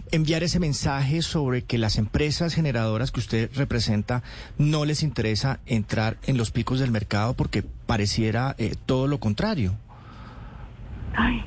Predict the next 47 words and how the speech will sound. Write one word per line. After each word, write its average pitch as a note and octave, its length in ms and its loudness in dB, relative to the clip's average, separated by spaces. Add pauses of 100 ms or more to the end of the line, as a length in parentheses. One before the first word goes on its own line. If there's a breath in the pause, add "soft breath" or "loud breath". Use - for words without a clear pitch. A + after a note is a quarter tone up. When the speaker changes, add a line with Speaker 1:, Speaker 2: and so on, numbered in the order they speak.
Speaker 2:
perdóneme, B3+ 540 2
pero A3 260 0
no G3+ 160 4
le, G#3 320 0
no G3 180 4
le F#3+ 80 2
entendí A3+ 320 2
la E3+ 140 2
pregunta. - 480 0
Speaker 1:
Claro, F#3 320 4
le D#3+ 80 4
Speaker 2:
<laughs> D#3 100 2
Speaker 1:
decía - 180 2
sobre G#3 200 0
los F#3 140 0
picos E3+ 200 0
del F3 120 0
mercado D3 340 0
porque - 180 0
usted C3+ 140 0
sabe D#3 120 2
que E3 120 0
hay C#3 40 0
dos C#3 160 0
formas D3+ 480 0
en, B2 260 2
en A#2 140 2
las G#2+ 160 0
cuales B2 380 2
se - 220 -2
compra, C3 640 0
eh, A2+ 160 0
energía, A#2+ 580 2 (220 loud breath)
sobre A2 260 2
los G#2 160 2
precios D3 320 0
de E3 80 0
la D#3+ 80 2
bolsa D#3 460 0
y D3 100 2
también A2+ 320 2
sobre B2 220 0
esos C3+ 160 0
contratos A#2 420 0
a A#2 80 2
largo F#2+ 220 0
plazo. A2+ 360 0